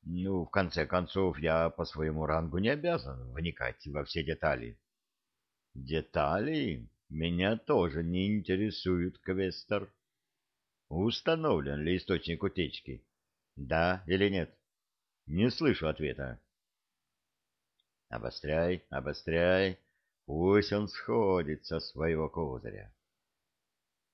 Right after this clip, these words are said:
Произошёл крупнейший за последние годы провал, а вы отстраняете от расследования настоящих профессионалов. Не заменяйте их людьми, которые только и умеют, что отбивать печёнки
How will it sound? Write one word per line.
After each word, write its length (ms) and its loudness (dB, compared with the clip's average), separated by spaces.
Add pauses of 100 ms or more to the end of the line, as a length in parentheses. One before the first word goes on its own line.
(340)
Произошёл 680 6
крупнейший 680 2
за 120 2
последние 520 -2
годы 240 2
провал, 520 0 (380)
а 180 6
вы 260 -2
отстраняете 880 0
от 160 0
расследования 680 0
настоящих 920 0
профессионалов. 1000 -2 (920)
Не 120 2
заменяйте 600 2
их 140 -2
людьми, 500 2
которые 400 0
только 400 0
и 260 -4
умеют, 640 -2
что 280 -2
отбивать 680 0
печёнки 680 -4